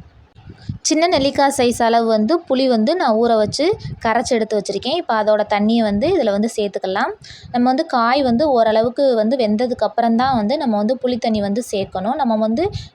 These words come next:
காய் வேகிறதுக்கு முன்னாடியே புளி தண்ணி சேர்த்துட்டோம்னா காய் வந்து அந்த அளவுக்கு வேகாது. நம்ம புளி தண்ணி சேர்த்து இப்போ ஒரு நாலு நிமிஷத்துக்கு மேல ஆயிருச்சு. இப்போ புளியோட பச்சை வாடை வந்து போயிருச்சு. இப்போ வந்து நம்ம ஏற்கனவே நம்ம வேக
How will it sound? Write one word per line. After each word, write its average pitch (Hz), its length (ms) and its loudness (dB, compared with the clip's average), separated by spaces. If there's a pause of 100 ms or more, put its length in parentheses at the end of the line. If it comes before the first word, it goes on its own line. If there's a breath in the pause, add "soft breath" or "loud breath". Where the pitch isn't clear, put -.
(160)
காய் 254 220 2 (100)
வேகிறதுக்கு 240 440 0
முன்னாடியே 226 400 0
புளி 247 140 0 (100)
தண்ணி 214 220 0
சேர்த்துட்டோம்னா 208 500 -4 (120)
காய் 220 260 0
வந்து 240 180 2
அந்த 202 180 0
அளவுக்கு 208 360 -2
வேகாது. 202 440 -2 (2000)
நம்ம 262 140 2 (100)
புளி 302 220 4
தண்ணி 277 240 4
சேர்த்து 254 360 2
இப்போ 370 180 2
ஒரு 226 160 2
நாலு 220 260 2
நிமிஷத்துக்கு 247 500 0
மேல 220 160 2 (120)
ஆயிருச்சு. 202 340 0 (100)
இப்போ 269 200 0
புளியோட 254 400 2
பச்சை 196 280 -2
வாடை 208 220 2
வந்து 202 200 0 (460 loud breath)
போயிருச்சு. 226 440 2 (640 loud breath)
இப்போ 269 200 0
வந்து 254 160 2 (100)
நம்ம 262 160 0 (100)
ஏற்கனவே 233 380 0 (100)
நம்ம 226 120 2 (120)
வேக 233 140 0